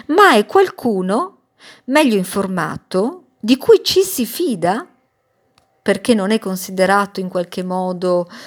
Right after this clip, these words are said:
legato a degli interessi particolari di parte, no? E, eh,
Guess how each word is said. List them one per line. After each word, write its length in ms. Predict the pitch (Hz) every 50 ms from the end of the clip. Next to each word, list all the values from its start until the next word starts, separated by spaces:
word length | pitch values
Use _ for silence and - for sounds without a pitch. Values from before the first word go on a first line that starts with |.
| - - -
legato 880 | 185 185 190 196 196 190 190 202 196 190 185 185 185 190 185 - 196
a 20 | 185
degli 200 | 180 180 180 180
interessi 580 | 180 180 185 190 180 185 185 185 - - 185
particolari 680 | - 185 175 - 185 185 - 190 185 180 175 175 175
di 100 | 170 180
parte, 800 | - - 170 143 - 160 156 165 - _ - - 165 160 - 180 170 170
no? 300 | 175 185 202 269 339 _ _ _ _ _ - - - - - - - - - - - - - - _ _ -
E, 120 | 453 539 415
eh, 220 | 233 269 285